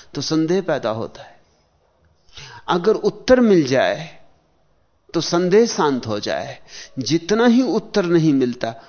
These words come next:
उतना ही संदेह सघन होता है, उतनी ही बेचैनी बढ़ती है।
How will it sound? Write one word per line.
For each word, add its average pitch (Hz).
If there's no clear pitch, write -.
उतना 165
ही 160
संदेह 147
सघन 151
होता -
है, -
उतनी 185
ही 196
बेचैनी 175
बढ़ती 143
है। -